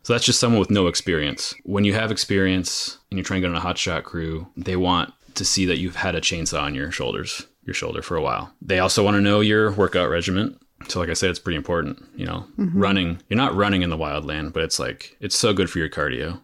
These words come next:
Speaker 2: But you're hiking out so far, and you're hiking in conditions where I imagine you must be hiking in places where there's significant smoke from the fires.
Speaker 1: Of course.
Speaker 2: So you need to be in
Speaker 1: Yeah.
Speaker 2: better shape to be able to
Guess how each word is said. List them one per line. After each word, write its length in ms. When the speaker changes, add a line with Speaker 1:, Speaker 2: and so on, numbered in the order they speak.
Speaker 2:
But 100
you're 120
hiking 360
out 180
so 180
far, 520
and 340
you're 140
hiking 340
in 160
conditions 500
where 120
I 60
imagine 580
you 80
must 240
be 120
hiking 360
in 140
places 440
where 160
there's 240
significant 920
smoke 500
from 260
the 80
fires. 840
Speaker 1:
Of 120
course. 420
Speaker 2:
So 180
you 120
need 240
to 80
be 140
in 400
Speaker 1:
Yeah. 200
Speaker 2:
better 260
shape 320
to 100
be 180
able 220
to 540